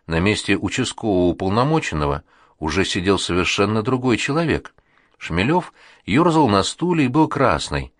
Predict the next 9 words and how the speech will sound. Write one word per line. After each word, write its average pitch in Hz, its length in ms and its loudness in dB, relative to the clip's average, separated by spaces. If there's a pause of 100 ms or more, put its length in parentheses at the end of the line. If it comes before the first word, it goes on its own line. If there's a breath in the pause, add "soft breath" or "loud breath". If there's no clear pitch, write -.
(200)
Шея, 107 540 0
уши, 113 320 -2
лицо — 95 480 0 (340 loud breath)
все 160 260 2
залилось 135 460 2
яркой 135 420 0
краской 123 420 0
стыда. 85 500 -2 (640)
«Да-да», — 131 520 0